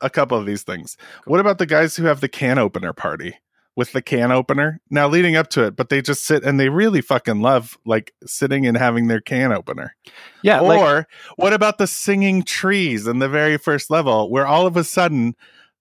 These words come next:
Speaker 1: this giant song busts out, out of nowhere? And giant songs busting out of nowhere is a theme in this game that's really funny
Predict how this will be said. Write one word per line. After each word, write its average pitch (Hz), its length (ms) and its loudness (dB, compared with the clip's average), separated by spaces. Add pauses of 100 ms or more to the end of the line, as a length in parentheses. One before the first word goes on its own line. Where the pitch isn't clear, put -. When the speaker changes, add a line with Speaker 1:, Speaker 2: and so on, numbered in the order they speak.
Speaker 1:
this 127 360 -4
giant 160 560 0
song 160 640 2
busts 117 380 -2
out, 110 240 2
out 113 180 2
of 110 80 0
nowhere? 110 340 0
And 131 140 -4
giant 233 320 2
songs 147 420 0
busting 127 320 -2
out 117 120 2
of 113 80 2
nowhere 110 240 2
is 107 100 -2
a 113 80 2
theme 120 380 0
in 107 80 -2
this 101 160 -6
game 101 320 -4 (320)
that's 123 180 -2
really 160 440 2
funny 95 480 -4